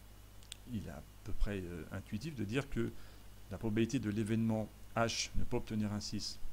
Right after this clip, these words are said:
plus la probabilité de obtenir un six est exactement égale à un, donc c'est l'application de la formule,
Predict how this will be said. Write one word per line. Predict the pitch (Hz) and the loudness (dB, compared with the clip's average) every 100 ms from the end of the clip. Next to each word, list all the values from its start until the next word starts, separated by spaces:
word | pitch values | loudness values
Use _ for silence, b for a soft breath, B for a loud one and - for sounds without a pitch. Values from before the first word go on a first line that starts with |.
| - | -2
plus | 139 143 - - - - - - | -2 -2 -4 -10 -16 -18 -18 -14
la | 107 | -8
probabilité | 110 101 101 101 - 113 | -6 -4 -2 -2 0 0
de | 98 92 90 - - - - 98 | 0 -6 -8 -12 -18 -18 -12 -8
obtenir | 85 95 87 | -4 -4 -4
un | 87 | -4
six | - 175 - | -6 -6 -6
est | 98 104 | -8 -8
exactement | 92 127 - 110 104 98 - | -4 -4 -2 0 0 -2 -6
égale | 90 90 90 - | -8 -6 -6 0
à | |
un, | 240 | 0
donc | 226 95 - | 0 -2 -4
c'est | 95 | -4
l'application | - 104 95 - 101 | -4 -4 -4 -4 -4
de | |
la | 92 | -4
formule, | - 95 104 | -4 0 0